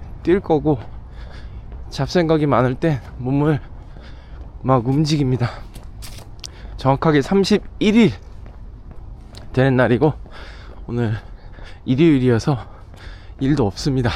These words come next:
그래서 오전, 오후 제가 어제 느낀 건, 아, 내가 공부를 멈추고 있었구나. 공부를 매일 조금씩이라도 해야 된다라는 거를 느꼈습니다. 그래서 오전에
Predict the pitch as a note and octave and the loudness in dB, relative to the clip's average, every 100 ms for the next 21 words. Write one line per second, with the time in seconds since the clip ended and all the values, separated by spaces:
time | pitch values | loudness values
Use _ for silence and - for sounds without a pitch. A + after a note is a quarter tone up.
0 | - - - - - - - - - - | -4 -12 -14 -16 -16 -16 -16 -16 -18 -4
1 | G#2+ C3 C3 C#3+ B2+ - C3+ C3+ B2+ C#3+ | 0 2 4 2 2 -2 -2 2 4 2
2 | - - A#2+ B2+ G#2+ B2 G2+ - B2+ D#3+ | -2 -2 0 2 2 2 0 -2 0 2
3 | E3 - - - - - - - B2 C#3+ | 0 -2 -10 -10 -10 -10 -10 -6 2 4
4 | C3+ G2+ G#2+ C3 - C3 D3 E3+ A2+ A#2+ | 4 2 0 -2 2 4 4 4 4 4
5 | C#3+ - G3+ - B2+ B2 G2 F#2 - - | 4 2 2 2 -2 0 -2 -2 -6 -12
6 | - - - - - - - - - - | -12 -12 -14 -14 -14 -12 -12 -12 -10 -10
7 | - - C3+ C3+ C3 A#2+ - - - - | -6 0 2 4 4 2 -2 -10 -12 -12
8 | - - - - - - B2 B2 A#2+ G#2+ | -12 -12 -12 -12 -12 2 4 6 4 0
9 | C3 C3 A#2+ A2+ A2 F#3+ - - - - | 0 0 2 2 2 0 -2 -8 -12 -12
10 | - - - - - - - F#3 E3+ D3+ | -12 -12 -12 -12 -12 -8 2 2 4 4
11 | D3 C3 A#2+ A#2 A#2 G#2+ G2+ - C#3 - | 4 4 2 2 0 -2 -4 -2 -2 -2
12 | G#2 - - - - - - - - - | -8 -8 -12 -14 -14 -14 -14 -14 -14 -12
13 | - - - G2 G#2+ G#2 A#2+ A#2+ A#2 | -12 -10 -10 -6 -4 -2 0 2 2